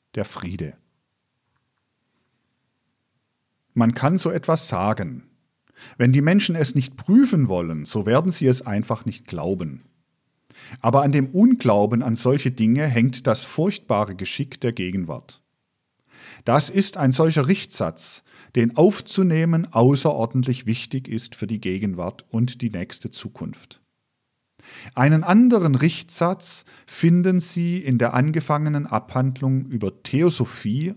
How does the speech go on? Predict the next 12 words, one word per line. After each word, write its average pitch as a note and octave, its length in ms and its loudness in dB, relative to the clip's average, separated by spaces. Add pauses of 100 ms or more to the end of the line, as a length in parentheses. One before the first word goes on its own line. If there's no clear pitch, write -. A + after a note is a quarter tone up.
und A2+ 140 -4
soziale F#2+ 500 -6
Frage, D#2+ 520 -8 (720)
die D#3 140 0
ich D3+ 120 -4
vor B2 180 2
Jahren B2+ 580 0
in A2 240 0
Lucifer C3 520 0
Gnosis B2 540 -4
veröffentlicht - 720 -8
habe, F2+ 360 -6